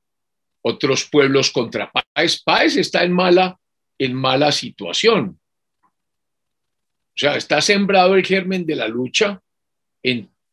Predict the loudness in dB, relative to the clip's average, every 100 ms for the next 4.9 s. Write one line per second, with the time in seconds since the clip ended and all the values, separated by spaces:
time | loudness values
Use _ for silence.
0 | _ _ 4 4 4 2 0 0 -2 -4
1 | -2 0 0 -2 -6 -6 -6 -4 -4 -4
2 | -8 _ _ _ _ -12 -6 -6 -6 -6
3 | -4 0 0 0 -2 -6 -6 -4 -4 -4
4 | -8 -6 -10 -8 0 2 2 0